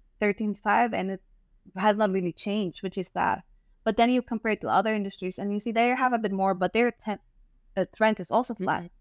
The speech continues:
Speaker 1: There's not much improvement. Um, in Central America and the Caribbean, that's where I've been doing the work of women in mining, cen-, um, with women in mining Central America.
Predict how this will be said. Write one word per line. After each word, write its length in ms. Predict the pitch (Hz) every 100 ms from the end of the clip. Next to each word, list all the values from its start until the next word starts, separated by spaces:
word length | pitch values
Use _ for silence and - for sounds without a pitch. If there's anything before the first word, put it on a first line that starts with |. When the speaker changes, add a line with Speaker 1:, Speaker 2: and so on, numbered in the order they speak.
| _ - _
Speaker 1:
There's 220 | 226 269
not 140 | 240 208
much 200 | 247 -
improvement. 600 | 180 - 220 196 147 156 _ _ _ _ _ _ _
Um, 640 | 202 208 202 202 202 196 202 _ _ _ _
in 160 | 226 254
Central 420 | 320 302 - 269
America 440 | 220 202 226 247
and 160 | 240 233
the 40 |
Caribbean, 440 | - 185 196 214 220
that's 220 | 208 -
where 140 | 190
I've 220 | 185 185 -
been 260 | 196 185 - _ -
doing 240 | 202 202 196
the 80 | 190
work 240 | 196 202
of 140 | 190 180
women 260 | 190 196
in 80 | 180
mining, 300 | 175 185 190
cen-, 140 | - 277 -
um, 400 | 190 185 175 175 _ 190
with 140 | 185
women 200 | 190 190
in 80 | 185
mining 200 | 180 185
Central 240 | 196 - 180
America. 580 | 185 202 226 - 180